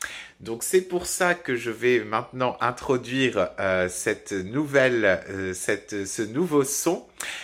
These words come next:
Euh, donc avant, par contre, je vais juste vous le répéter. Donc pour ce un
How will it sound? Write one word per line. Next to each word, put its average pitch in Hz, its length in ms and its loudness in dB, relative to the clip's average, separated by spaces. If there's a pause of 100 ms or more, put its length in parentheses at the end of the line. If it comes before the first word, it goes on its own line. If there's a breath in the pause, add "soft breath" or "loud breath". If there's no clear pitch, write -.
(240 loud breath)
Euh, 110 520 8
donc 120 320 -2
avant, 214 500 4
par - 300 -8
contre, 139 420 -4
je 113 120 -10
vais 104 200 -2
juste 123 500 -4 (160)
vous 107 260 -10
le 95 160 2
répéter. 156 760 2
Donc 127 320 -4
pour 202 240 -4
ce - 300 2 (120)
un 170 220 4